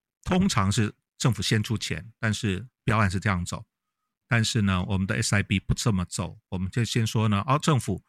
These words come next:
你现在原来就有出经费了，你原来出的经费呢，譬如说，哦，就是一亿台币做某些事情，那现在我们可不可以，你先把这个一亿先放着，我们找民间的钱，找一亿，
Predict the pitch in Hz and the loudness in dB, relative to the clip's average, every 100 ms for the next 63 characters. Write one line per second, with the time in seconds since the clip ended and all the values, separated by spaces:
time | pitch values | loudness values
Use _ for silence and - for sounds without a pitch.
0 | _ _ _ 113 104 156 143 127 107 135 | _ _ _ -2 0 2 4 4 4 4
1 | 113 127 104 92 107 - 107 - 101 90 | 4 4 2 0 -2 0 -2 0 -2 -2
2 | 104 _ _ _ 123 117 127 156 156 - | -8 _ _ _ -2 2 4 4 2 2
3 | 143 123 - 135 135 120 110 101 95 - | 0 2 2 0 2 2 2 0 0 2
4 | 135 92 95 95 101 98 104 110 104 _ | 4 2 -2 -2 -2 -4 -4 -6 -8 _
5 | _ _ 120 127 151 - 101 92 107 - | _ _ 0 4 4 2 -2 -2 -4 -4
6 | _ _ - 127 104 92 - 110 - 107 | _ _ 0 2 2 0 0 0 2 -2
7 | - 87 92 101 _ _ _ 131 - 160 | -2 -6 -6 -8 _ _ _ -2 2 0
8 | 156 160 143 _ - 101 101 117 - 120 | 2 2 0 _ -4 0 0 -2 -2 0
9 | - 190 - 113 113 120 92 - _ _ | 2 0 0 0 2 2 0 -4 _ _
10 | 107 98 139 151 - 95 117 101 113 110 | -2 0 0 0 0 -2 -2 -2 -2 0
11 | 135 107 123 - 110 117 98 95 - _ | 2 2 -2 -2 2 2 0 -4 -10 _
12 | _ _ _ _ _ - 110 120 107 98 | _ _ _ _ _ -4 -2 0 0 2
13 | 95 113 113 101 - 85 104 107 101 107 | 0 0 0 0 -2 -6 -4 -4 -4 -2
14 | 123 | -4